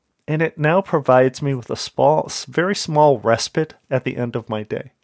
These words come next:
It sounds silly when I say it. I mean, a respite. I mean,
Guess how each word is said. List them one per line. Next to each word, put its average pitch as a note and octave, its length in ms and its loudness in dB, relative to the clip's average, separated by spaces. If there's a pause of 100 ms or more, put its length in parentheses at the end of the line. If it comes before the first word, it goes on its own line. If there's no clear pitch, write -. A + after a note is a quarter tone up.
(680)
It E3 80 -4
sounds D4 300 0
silly F3 380 2
when B2 180 -2
I A2 100 0
say B2+ 360 -6
it. - 200 -14 (260)
I B2+ 100 -6
mean, D3 340 -6 (680)
a G2+ 120 -6 (100)
respite. - 580 0
I B2+ 60 -6
mean, D3 300 -4